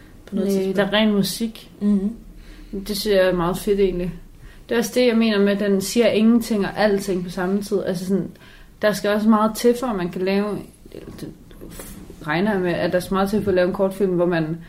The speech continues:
Speaker 2: sådan, al dialog og al sådan handling, det kører igennem sådan kropssprog. <laughs>
Speaker 1: Ja, men de har været ret gode til det også. Altså.
Speaker 2: Helt vildt.
Speaker 1: Så jeg har skrevet ned, at, øh, vidste du,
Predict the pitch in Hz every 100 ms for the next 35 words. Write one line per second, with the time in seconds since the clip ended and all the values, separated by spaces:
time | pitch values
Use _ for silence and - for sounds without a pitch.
0 | - - - 196 - 247 233 185 202 180
1 | 180 208 214 156 110 202 202 196 165 175
2 | 196 214 208 190 - - - 208 - 208
3 | 196 190 185 170 165 - - - - -
4 | - - - - - - - - - 208
5 | 165 113 202 220 202 208 196 - - -
6 | 202 196 208 151 - 196 - 233 294 -
7 | - - - - 175 196 180 170 - -
8 | 294 262 180 165 - - - - 247 240
9 | 240 233 240 - 202 202 185 185 254 -
10 | 311